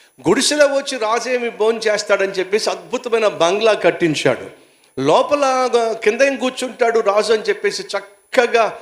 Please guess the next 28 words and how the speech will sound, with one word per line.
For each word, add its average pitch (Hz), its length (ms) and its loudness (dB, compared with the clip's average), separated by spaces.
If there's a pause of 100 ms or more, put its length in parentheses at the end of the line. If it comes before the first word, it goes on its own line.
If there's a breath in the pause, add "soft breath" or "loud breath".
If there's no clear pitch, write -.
(220 loud breath)
డైనింగ్ 208 360 2
టేబుల్ 185 320 -2
ఏర్పాటు 151 460 0
చేశాడు. 123 320 -2
మధ్యాహ్నం 277 400 2
భోంచేసిన 254 500 0
తర్వాత 214 420 2
రాజుకు 190 360 -2
ఒక 220 120 -2
అలవాటు 196 380 2
ఉంది, 180 180 -2
ఉద్యానవనంలో 180 1040 2 (260 loud breath)
విశ్రాంతి 170 420 0
తీసుకోవడం. 143 580 -2 (360 loud breath)
ఈ 180 60 4
కుర్రోడికి 254 540 0
ఏమో 233 180 2
ఉన్నదే 208 320 2
కొంచెం 214 420 -2
స్థలం, 180 340 -2
కాబట్టి 170 300 -2
పెద్ద - 420 -2
బంగ్లా 247 360 -2
కట్టించాడు. 214 600 -6
వెనకాల 202 380 -2
ఉద్యమంలో, 190 640 0
ఉద్యమ, 180 600 -2 (640 loud breath)
ఆ, 147 800 -2